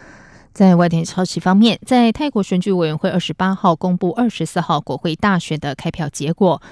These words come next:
没有任何政党获得过半数的席次。由于还有一百五十个不分区席次有待计算，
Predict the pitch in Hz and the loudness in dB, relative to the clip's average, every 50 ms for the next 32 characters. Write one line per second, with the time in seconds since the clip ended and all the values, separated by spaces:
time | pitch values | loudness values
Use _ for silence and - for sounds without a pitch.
0 | - - 180 190 196 233 277 226 175 214 190 165 - 165 160 - 208 190 156 156 | -2 2 4 4 4 4 4 2 2 2 0 0 0 -2 -2 -2 -2 -2 0 -2
1 | 143 127 147 - 190 165 151 - 143 139 - - 208 196 175 - 165 156 151 - | -2 -4 -4 -4 -4 -4 -4 -4 -8 -8 -6 -4 -2 -2 -2 -2 -4 -6 -8 -8
2 | - - - 143 - - 165 151 - - - 233 214 165 - _ - - - - | -10 -12 -12 -12 -14 -12 -14 -12 -10 -4 0 0 0 0 -2 _ -18 -20 -18 -4
3 | - 226 233 247 254 233 - 240 240 214 208 233 220 - 180 185 185 151 135 - | 2 4 6 6 6 4 4 2 2 2 0 -2 -2 0 0 0 0 -2 -4 -4
4 | - 165 175 170 - 185 175 - 196 196 196 - 214 214 - - 160 151 - - | -4 -4 -4 -2 -4 -4 -4 -2 -2 -2 -2 -2 -4 -6 -6 -6 -10 -10 -8 -6
5 | - 180 170 156 147 - 156 156 - - 208 170 151 - - 202 180 165 170 | -4 -4 -4 -6 -8 -8 -8 -8 -6 -6 -6 -6 -4 0 0 0 0 0 -2